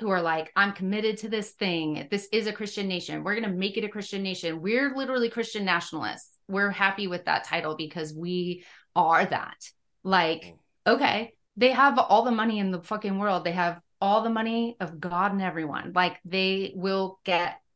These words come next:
Speaker 1: resources without end, really. Like, that's not something to sneeze at. It, not in this country and how we run our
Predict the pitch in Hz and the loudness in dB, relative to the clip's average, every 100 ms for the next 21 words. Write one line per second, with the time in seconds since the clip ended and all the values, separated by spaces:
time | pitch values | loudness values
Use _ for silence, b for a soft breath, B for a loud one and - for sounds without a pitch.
0 | _ 190 180 - 165 165 170 165 170 - | _ -4 -4 -4 -8 -8 -6 -6 -8 -12
1 | _ _ _ _ _ 180 185 185 180 170 | _ _ _ _ _ -4 -2 0 2 2
2 | - - - - 196 117 - _ _ 175 | 0 -4 -8 0 0 0 -4 _ _ 0
3 | 160 151 _ - 190 196 - 214 196 185 | 0 -2 _ 2 4 4 -2 -2 0 -2
4 | - 196 185 170 165 170 151 - 160 - | -4 -8 -6 -6 -8 -8 -8 -4 -4 -2
5 | 170 170 185 190 202 190 175 175 - _ | -4 -4 -2 0 0 0 -4 -6 -10 _
6 | - 185 180 - 139 139 156 165 160 160 | -8 -6 -4 -6 -8 -6 -6 -4 -2 -4
7 | 160 156 156 147 143 | -6 -6 -6 -6 -8